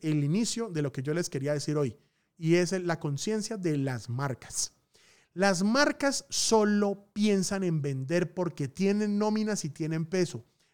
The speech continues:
Lo sé, yo también tengo una nómina y no tengo a tres de nómina, ¿de acuerdo? Yo no tengo a tres de nómina. Tengo a muchísima gente de nómina y gente que está conectada trabajando conmigo, frilo también.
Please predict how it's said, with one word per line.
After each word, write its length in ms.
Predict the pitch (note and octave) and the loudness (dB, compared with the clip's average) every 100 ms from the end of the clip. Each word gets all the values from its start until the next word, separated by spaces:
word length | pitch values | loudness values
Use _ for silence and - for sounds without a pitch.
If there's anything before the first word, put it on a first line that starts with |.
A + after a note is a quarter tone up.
| _ | _
Lo 260 | D3+ F3 E3+ | 0 2 2
sé, 420 | - G#3 A3 A3 _ _ _ - | 2 0 0 -4 _ _ _ -6
yo 280 | C#3 F#3 | 0 2
también 640 | - G3+ G3 F3+ A3+ C4 A3 | 2 -2 0 0 0 -2 -2
tengo 260 | G3+ F3+ | -4 -2
una 160 | F3+ F3+ | -2 -2
nómina 460 | F#3+ G#3+ A#3+ C4+ - | -2 0 -2 -4 -4
y 120 | E3+ | -4
no 160 | E3 D#3+ | -2 -4
tengo 260 | F3 F3+ | -4 -2
a 100 | E3+ | -2
tres 300 | G#3 G3+ D#3+ | 2 4 4
de 100 | D3 | 2
nómina, 400 | D3 C3+ A2+ F#2+ _ _ | 2 0 -2 -6 _ _
¿de 80 | A#2 | -20
acuerdo? 420 | A2 C#3+ E3+ D4+ - C#3+ | -6 -2 -2 -4 -8 -4
Yo 100 | D#3 | -2
no 100 | E3 | -2
tengo 220 | F#3 F#3 | -2 -2
a 40 | |
tres 280 | F#3 A3 D4 | 0 2 2
de 80 | D#4 | 0
nómina. 340 | A3+ D3 B2 - _ _ _ | 0 0 -2 -10 _ _ _
Tengo 300 | F3+ F3+ E3+ | -2 0 2
a 40 | |
muchísima 720 | D#3+ D#3 D#3+ - C4+ D#4 D4 G#3 | 2 4 2 2 2 2 -2 -2
gente 280 | F3+ E3+ | -2 -2
de 100 | G3+ | -2
nómina 420 | D#3+ E3 G3+ C#4 D#4 - _ | 0 0 0 0 -4 -12 _
y 120 | F3 E3 | -2 2
gente 280 | F#3 A#3 | 2 -2
que 80 | A3+ | -4
está 200 | E3+ D#3+ | -4 -4
conectada 520 | - G3+ D3+ E3+ F3+ | -4 -4 -2 -4 -4
trabajando 400 | F#3 F3+ C#3+ D3+ | -4 -4 -4 -4
conmigo, 340 | F3+ D3+ C#3 D3 | -4 -4 -2 -4
frilo 480 | - G3+ A3 A3 A3+ | -2 0 2 2 -2
también. 720 | F3 B2+ A#2+ D#3+ A3+ D#4 | -4 -6 -2 2 2 2